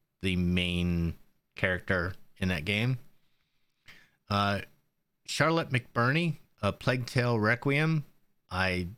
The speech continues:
apologize. I have not played that. I heard it's good. I didn't play it, so I can't say anything about that.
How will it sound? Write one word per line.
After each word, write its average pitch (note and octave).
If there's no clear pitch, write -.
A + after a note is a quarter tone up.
apologize. G#2+
I E2
have E2+
not D#2+
played D#2
that. B1+
I G#2+
heard A#2+
it's -
good. A#2
I E2
didn't D#2+
play E2+
it, D#2
so -
I E2
can't F#2+
say A2
anything G2
about F2+
that. A#2